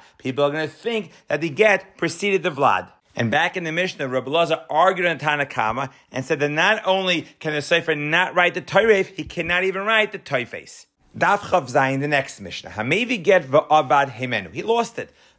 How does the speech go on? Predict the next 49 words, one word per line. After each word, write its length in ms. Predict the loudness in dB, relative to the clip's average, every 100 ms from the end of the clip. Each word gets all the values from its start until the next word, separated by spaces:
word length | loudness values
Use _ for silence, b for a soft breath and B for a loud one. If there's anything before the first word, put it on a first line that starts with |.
| -4
Matzah 540 | -2 -2 0 2 4
la'alta, 300 | 4 4 2
if 80 | -2
he 80 | -8
found 340 | -4 -2 -2
it 60 | 0
right 200 | 0 0
away, 300 | -2 -2 -4
kosher 540 | -4 0 0 2 0
v'imlav 640 | 2 -2 0 0 0 -2 -2
pasul. 420 | 0 0 -4 -16 b -2
We 120 | 2
have 100 | 2
a 60 | 0
stira, 440 | -8 0 2 2 2
our 220 | 2 2
Mishnah, 340 | 0 -4 -6
to 140 | -6 -4
a 40 |
Mishnah 300 | -4 -6 -6
Bab 180 | 0 0
Metzia, 440 | 0 -6 -2 0
which 180 | 0 -2
is 120 | -6
mashma, 520 | -2 2 2 0 -6 -6 b
that 140 | -2 0
if 80 |
a 80 | 0
husband 420 | 2 2 2 -6
finds 320 | -6 -4 -4 -6
a 80 |
get 360 | -2 2 2 2
after 260 | -2 0 0
a 60 |
long 280 | 2 2 2
time, 300 | 0 0 0 -4 B
he 120 | -8
can 140 | -8
still 240 | -10 -6 -6
give 180 | -6
it 40 | -8
to 80 | -8
the 80 |
wife. 400 | -4 0 0 -2 -6 b
And 80 | 0
we 60 | 2
have 100 | 2
three 220 | -2 -2
Turusim. 460 | 4 4 2 -6